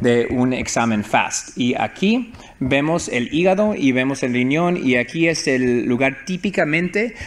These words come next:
donde buscamos para líquido libre o sangre. Um, y aquí no veo sangre, no veo nada. Si solamente veo en este lugar,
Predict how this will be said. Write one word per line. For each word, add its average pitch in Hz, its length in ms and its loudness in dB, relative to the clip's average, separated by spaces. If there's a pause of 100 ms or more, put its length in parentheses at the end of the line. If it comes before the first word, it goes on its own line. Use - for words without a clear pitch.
(140)
donde 135 500 4
buscamos 143 760 0
para 120 380 4
líquido 120 440 0
libre 160 340 4
o 127 100 4
sangre. 180 580 2 (300)
Um, 117 360 0
y 123 100 0
aquí 202 560 0
no 135 320 2
veo 127 460 2
sangre, 160 420 0
no 107 100 0
veo 127 220 2
nada. 123 360 2
Si 131 160 -2
solamente 165 420 2
veo 156 200 6
en 151 60 2
este 156 200 0
lugar, 160 400 4